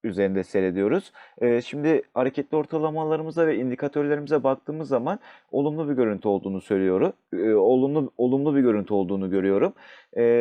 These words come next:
dediğim gibi burada önemli olan yirmi dört nokta yirmi dördün hacimli bir şekilde kırılması. Burayı kırabilirsek yukarı yönlü bir hareket gerçekleştirebiliriz. Yirmi üç nokta çift sıfır, yirmi iki nokta kırk sekizde destek fiyat aralığımız bulunuyor. Ee, yirmi bir nokta on, yirmi nokta on üç, on dokuz nokta on,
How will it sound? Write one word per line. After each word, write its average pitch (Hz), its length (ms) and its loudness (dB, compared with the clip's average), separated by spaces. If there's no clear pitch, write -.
dediğim 170 320 0
gibi 123 220 0
burada 143 280 0
önemli 151 280 -4
olan 120 200 2
yirmi 139 280 -4
dört - 180 0
nokta - 260 -4
yirmi 135 260 -2
dördün 120 260 -2
hacimli 131 360 -4
bir 107 60 -10
şekilde 127 300 -4
kırılması. 127 640 -2
Burayı 151 260 2
kırabilirsek 143 640 0
yukarı 147 280 0
yönlü 117 160 -2
bir 127 60 2
hareket 113 300 0
gerçekleştirebiliriz. 139 1080 0
Yirmi 156 260 -2
üç - 160 -8
nokta 107 320 -2
çift - 280 -8
sıfır, 156 380 0
yirmi 143 300 -4
iki 131 140 -10
nokta 107 240 -6
kırk 127 180 -8
sekizde 98 380 -4
destek 127 280 -4
fiyat 151 240 -2
aralığımız 143 520 -2
bulunuyor. 143 480 2
Ee, 117 80 0
yirmi 143 480 0
bir 151 120 -2
nokta 127 240 -2
on, 131 140 0
yirmi 131 280 -4
nokta 131 240 -4
on 127 100 0
üç, 127 180 -6
on 123 200 -4
dokuz 127 220 -6
nokta 123 240 -2
on, 123 160 -2